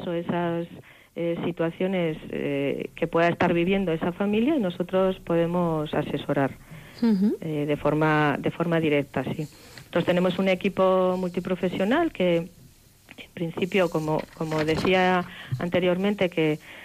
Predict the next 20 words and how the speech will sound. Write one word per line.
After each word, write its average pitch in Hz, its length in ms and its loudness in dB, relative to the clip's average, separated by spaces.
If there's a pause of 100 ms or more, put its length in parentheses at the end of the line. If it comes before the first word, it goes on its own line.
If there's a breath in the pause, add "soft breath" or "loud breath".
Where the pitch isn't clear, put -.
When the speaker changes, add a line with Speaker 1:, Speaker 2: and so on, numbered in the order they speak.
(180 loud breath)
Speaker 1:
el 165 100 0
problema 175 680 4
nosotros 180 320 0
lo 180 60 2
entendemos 175 580 2
desde, 151 680 2
de 156 180 0
una 165 220 0
multicausalidad 170 1040 2
y 175 100 0
desde 151 640 -2
el 147 100 -2
abordaje 151 540 0
de, 165 300 4 (580 loud breath)
eh, 165 400 2
desde 170 220 2
ahí 196 180 4
nosotros 190 480 2 (280)
tenemos 170 360 -2
profesionales, 196 920 2